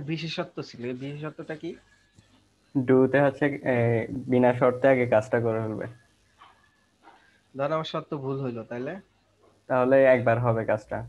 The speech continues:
Speaker 1: হুম। এখন আমাকে বলেন do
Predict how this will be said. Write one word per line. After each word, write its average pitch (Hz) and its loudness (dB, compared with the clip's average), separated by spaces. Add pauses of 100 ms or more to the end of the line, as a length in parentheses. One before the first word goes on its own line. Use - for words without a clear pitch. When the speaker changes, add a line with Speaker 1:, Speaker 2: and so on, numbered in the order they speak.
(360)
Speaker 1:
হুম। 101 -18 (1600)
এখন 135 -2 (420)
আমাকে 131 -8 (140)
বলেন 143 -2 (100)
do 131 -8